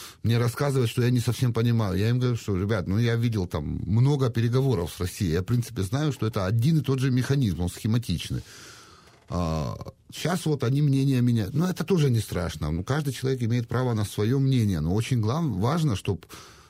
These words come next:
а, у этих всех людей, кто бы кому ни оппонировал, не только там, было одно понимание, что они хотят построить страну Украина, чтобы это была модерновая, сильная страна, в которой люди будут хотеть жить.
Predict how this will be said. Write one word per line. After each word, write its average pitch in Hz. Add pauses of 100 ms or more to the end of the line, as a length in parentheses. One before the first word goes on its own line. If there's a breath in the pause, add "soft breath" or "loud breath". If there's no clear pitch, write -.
(120 loud breath)
а, 90
у 113
этих 143
всех 127
людей, 143
кто 139
бы 123
кому 113
ни 104
оппонировал, 92
не 90
только 123
там, 67 (500 loud breath)
было 143
одно 127
понимание, 127
что 104
они 117
хотят 120
построить 117
страну 113
Украина, 107
чтобы 87
это 92
была 101
модерновая, 107
сильная 110
страна, 120
в -
которой 110
люди 123
будут 117
хотеть 117
жить. 90